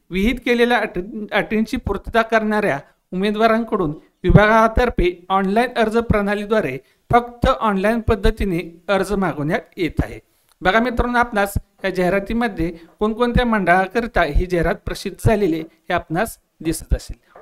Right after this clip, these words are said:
उपसंचालक आरोग्य सेवा पुणे मंडळ, त्याच पद्धतीने ठाणे, कोल्हापूर, नाशिक, अकोला, नागपूर, लातूर, औरंगाबाद, पुणे, त्याच पद्धतीने मुंबई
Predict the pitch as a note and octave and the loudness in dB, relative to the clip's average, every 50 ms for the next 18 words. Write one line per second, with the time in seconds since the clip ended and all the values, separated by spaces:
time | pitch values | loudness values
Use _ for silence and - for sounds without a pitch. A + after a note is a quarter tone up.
0 | - - G3+ G#3+ - A#3+ A#3 B3+ A#3+ A#3 A#3 B3 A3+ A#3 C4 C4 - - F#3+ E3+ | -4 -2 0 2 2 4 4 4 2 2 2 2 2 2 0 -4 -4 -2 -2 0
1 | E3+ F3 F3 F3+ F#3 G#3+ A3 - - - F#3+ F3+ F3 E3 E3 - - _ _ _ | 0 -2 -2 -2 -2 -4 -2 -2 0 0 0 2 0 0 -2 -6 -12 _ _ _
2 | - - G#3+ A3 A3 A#3+ A#3+ A#3 A3 F#3 E3+ E3 E3 E3+ E3 - A3 G#3 A3 - | 0 2 2 4 2 2 2 2 0 0 0 0 -2 0 4 4 4 4 4 0
3 | - - A#3+ G#3+ G#3 A#3 A3+ - A#3+ A#3+ A#3+ A#3+ - - - A3+ G#3+ F#3 D#3 C3+ | 0 0 0 0 0 0 0 0 0 0 -2 0 2 4 4 4 2 0 0 -2
4 | C#3+ - - _ _ _ _ - A3+ A3 A3 G#3+ A3 A3+ A3+ A3+ C#4 B3+ B3+ B3 | -4 -8 -12 _ _ _ _ 0 2 2 4 6 6 6 4 4 2 -2 -2 -2
5 | G#3+ F3+ F#3 G#3 G3 - - A#3 A3+ D#3 - _ _ _ G3 G3+ - - C4 A3+ | 0 0 0 0 0 -2 -4 -6 -6 -6 -8 _ _ _ -6 -6 -4 -4 -4 -2
6 | F#3+ E3 C#3+ C#3 - - - _ _ _ _ D#3+ F3 F#3 F#3 F#3+ F#3+ - - A3+ | 0 0 0 -2 -4 -10 -18 _ _ _ _ -4 0 2 2 0 0 -4 -6 -4
7 | A#3+ A#3+ G#3+ G#3 G3+ G3+ A3+ A3+ - - G3+ E3 E3 - - - - _ - F#3 | -2 -2 -2 0 2 4 2 2 0 -2 -6 -6 -6 -8 -12 -16 -18 _ 2 4
8 | G#3 G3+ G#3 A3+ A#3 A#3 A3+ A#3+ G#3+ G#3+ F#3 D#3+ - - - - _ _ _ - | 4 6 4 4 2 2 2 2 2 2 0 2 4 2 2 2 _ _ _ 0
9 | C4 B3 A3+ G3+ G3 F#3+ F#3+ - - - _ _ - A#3 A#3 A3+ - - - B3 | 0 2 2 2 0 0 -4 -8 -16 -20 _ _ 4 4 4 4 0 -4 -4 -2
10 | G3 A3+ A3+ A#3+ A#3+ A#3+ A#3 A3+ A#3 A#3+ A#3+ A3+ G#3+ F3+ D#3+ E3+ F3 | -2 0 0 0 0 0 0 0 0 0 0 0 2 2 2 0 -2